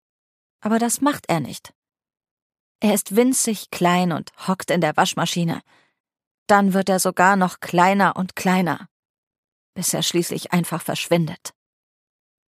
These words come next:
"Das ist ganz normal",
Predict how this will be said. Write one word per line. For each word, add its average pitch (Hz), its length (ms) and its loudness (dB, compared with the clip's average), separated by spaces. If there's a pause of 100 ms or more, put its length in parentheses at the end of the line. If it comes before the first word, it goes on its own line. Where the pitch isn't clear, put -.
(920)
"Das 226 260 2
ist - 180 0
ganz 180 300 2
normal", 143 540 0